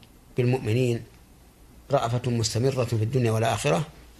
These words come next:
وأما رأفته بغير المؤمنين فهي خاصة في الدنيا وليس لهم نصيب منها في الآخرة. نسأل الله تعالى أن يرفع، أن يكون رؤوفا بنا في الدنيا والآخرة،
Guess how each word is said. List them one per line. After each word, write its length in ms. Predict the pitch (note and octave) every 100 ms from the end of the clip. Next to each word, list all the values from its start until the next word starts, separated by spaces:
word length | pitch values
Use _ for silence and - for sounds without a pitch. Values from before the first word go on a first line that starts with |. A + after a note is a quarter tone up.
| - - - -
وأما 320 | C#3 C#3+ B2+
رأفته 460 | B2 A2 B2 A#2 A2
بغير 320 | A2+ C3+ C#3
المؤمنين 540 | A#2+ A#2+ A2 C#3 D#3 - - - - - - - -
فهي 400 | A#2 A#2 A2 G#2+ - - - -
خاصة 440 | - B2+ B2 -
في 200 | A#2 G#2+
الدنيا 580 | G#2+ A#2 B2 B2 C#3+ -
وليس 300 | A#2 B2+ A2+
لهم 380 | A2+ G#2+ A2+ A2+ - - - - - - -
نصيب 320 | A2 - A#2 G#2+
منها 320 | A#2 B2+ A#2+
في 60 |
الآخرة. 460 | G#2+ G2 F#2 F2+ F2 - - - - - - - - - -
نسأل 220 | A#2+ -
الله 340 | G#2+ A2+ A#2
تعالى 480 | A2+ G#2 A2 A2 A2 - - - - - - - -
أن 180 | A2 A2
يرفع، 420 | B2 A2 G#2 F#2 - A2+
أن 340 | A2 A2 G2 - - -
يكون 320 | G2+ - A#2+
رؤوفا 340 | A2+ A#2+ G#2+ A2
بنا 520 | A2 A#2+ A2+ A#2 - - A#2+ A2 -
في 80 | -
الدنيا 360 | C3 A#2+ A2 G#2
والآخرة، 640 | G2+ B2 B2+ D3 D3+